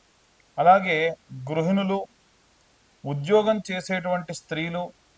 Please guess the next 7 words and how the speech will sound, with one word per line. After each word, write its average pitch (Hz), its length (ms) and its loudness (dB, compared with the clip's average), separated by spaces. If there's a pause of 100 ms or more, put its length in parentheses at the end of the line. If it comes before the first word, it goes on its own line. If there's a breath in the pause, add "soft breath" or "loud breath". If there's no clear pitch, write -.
(140)
సినీ 175 300 -6
రాజకీయ 160 540 2
రంగాల 170 340 4
వారు, 170 280 6
ఉద్యోగస్తులు, 208 840 0
వ్యాపారస్తులు, 151 920 2 (600 soft breath)
విదేశాలకు 202 880 4